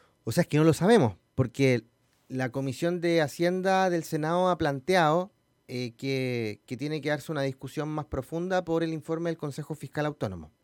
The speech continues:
que encontró once, si mi mo-, mi memoria no me falla, impactos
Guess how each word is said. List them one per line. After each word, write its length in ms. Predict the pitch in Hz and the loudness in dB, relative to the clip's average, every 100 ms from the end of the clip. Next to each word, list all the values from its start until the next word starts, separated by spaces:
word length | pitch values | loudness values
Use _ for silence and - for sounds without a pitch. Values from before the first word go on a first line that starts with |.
| _ - - - | _ -20 -20 -4
que 120 | 131 | -4
encontró 640 | 120 123 117 147 147 - _ | -2 -4 -4 -2 -2 -2 _
once, 680 | 151 175 170 - 175 175 170 _ _ _ _ _ - _ _ | -2 -2 -2 -2 -2 -2 -6 _ _ _ _ _ -20 _ _
si 140 | 139 | -4
mi 80 | 139 | -2
mo-, 220 | 143 139 - | -2 -4 -8
mi 120 | 123 | -6
memoria 280 | 127 135 143 | -2 0 0
no 60 | |
me 100 | 147 | -2
falla, 340 | 135 156 160 156 139 | -2 -2 0 -2 -4
impactos 720 | 135 - 156 _ - 160 | -10 -2 -2 _ -2 -2